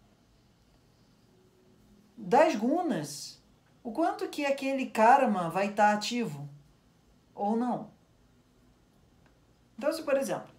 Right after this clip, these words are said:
é milho, né? Vamos pegar o milho. Na forma de milho cozido.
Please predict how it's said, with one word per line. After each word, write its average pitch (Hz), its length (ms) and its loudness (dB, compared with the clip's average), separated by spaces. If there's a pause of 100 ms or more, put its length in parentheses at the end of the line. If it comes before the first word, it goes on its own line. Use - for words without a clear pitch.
(320)
é 220 120 0
milho, 180 340 0 (400)
né? 226 260 -4 (2000)
Vamos 170 160 -2
pegar 185 200 2
o 180 60 2
milho. 135 200 -8 (480)
Na 180 120 -4
forma 226 320 4
de 214 100 -2
milho 214 280 2
cozido. 165 440 -2